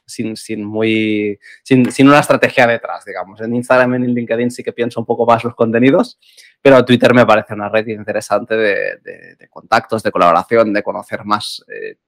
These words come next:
quizás más cercana que el resto de redes, y por eso estoy ahí,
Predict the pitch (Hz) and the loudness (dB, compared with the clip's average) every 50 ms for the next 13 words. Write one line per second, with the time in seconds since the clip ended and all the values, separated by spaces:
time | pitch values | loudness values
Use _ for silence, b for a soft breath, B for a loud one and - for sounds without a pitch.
0 | _ _ _ - 123 131 131 127 135 147 139 - - 135 135 127 - - - 117 | _ _ _ -6 -2 0 0 2 2 2 2 0 0 -2 -2 -2 -2 0 2 2
1 | 117 113 110 110 107 104 95 101 107 - - 107 110 107 107 - 110 110 117 151 | 4 4 2 2 0 0 -2 -4 -6 -6 -8 -6 -6 -6 -4 -4 -2 -2 -2 -4
2 | 156 - b b b b b b b b b - 127 123 123 110 113 - 113 - | -6 -10 b b b b b b b b b -6 -4 0 0 0 0 -2 -6 -8
3 | - 110 98 90 82 - - - - | -6 -6 -4 -4 -4 -6 -8 -12 -18